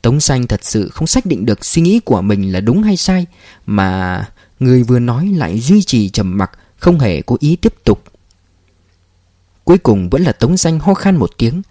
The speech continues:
thay đổi chủ đề. "Giáo sư Khuất ăn chưa?" Cô nhớ giáo sư Khuất từng nói chỉ ăn đồ mình nấu, hôm nay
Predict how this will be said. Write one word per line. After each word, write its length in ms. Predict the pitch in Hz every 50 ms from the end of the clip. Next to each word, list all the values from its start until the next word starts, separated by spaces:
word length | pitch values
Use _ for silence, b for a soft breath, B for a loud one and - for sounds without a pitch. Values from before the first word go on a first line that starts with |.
| - -
thay 160 | - 190 190
đổi 140 | 160 127 98
chủ 200 | - - 101 92
đề. 240 | 92 90 85 - - - - _ _ _ _ _ _ _ _ _ _ _ _ _ _ _ _ _ _ -
"Giáo 180 | - 123 131
sư 140 | 143 - 180 -
Khuất 160 | 208 220 -
ăn 240 | - 165 170 175 170
chưa?" 180 | - - 185 170 - _ _ _ _ _ _ _ _ _ _ _ _ _ -
Cô 140 | - 147 151
nhớ 260 | 151 143 135 143 156
giáo 180 | 151 139 143 151
sư 180 | - - 165 -
Khuất 140 | - 208 - _ -
từng 220 | 104 92 90 95
nói 220 | 95 92 104 151 165 b b b b
chỉ 120 | - 117 -
ăn 220 | - 180 196 190
đồ 100 | 151 120
mình 240 | 107 104 98 101 107
nấu, 240 | 107 110 139 180 196 b b b b b
hôm 180 | - 143 147
nay 280 | 143 139 139 139 139